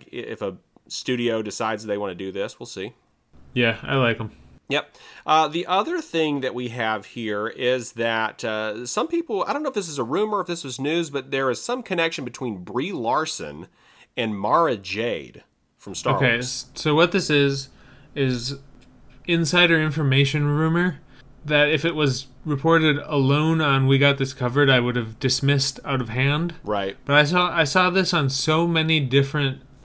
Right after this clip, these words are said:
Speaker 2: uh, news outlets that, and I just, I really, I want to believe is the thing here. Because I love Mara Jade, I love Brie Larson, but what, what really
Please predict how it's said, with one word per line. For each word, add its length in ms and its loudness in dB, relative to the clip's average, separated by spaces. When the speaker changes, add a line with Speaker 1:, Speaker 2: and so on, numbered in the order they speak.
Speaker 2:
uh, 400 -2
news 320 2
outlets 580 0
that, 380 4
and 120 -2
I 80 2
just, 280 0
I 80 -2
really, 480 4
I 100 4
want 420 2
to 80 -4
believe 600 -2
is 220 -6
the 100 -6
thing 300 -8
here. 260 -12
Because 500 0
I 140 -2
love 260 2
Mara 220 0
Jade, 420 0
I 40 -4
love 200 2
Brie 160 4
Larson, 500 -4
but 280 2
what, 500 -2
what 220 0
really 640 4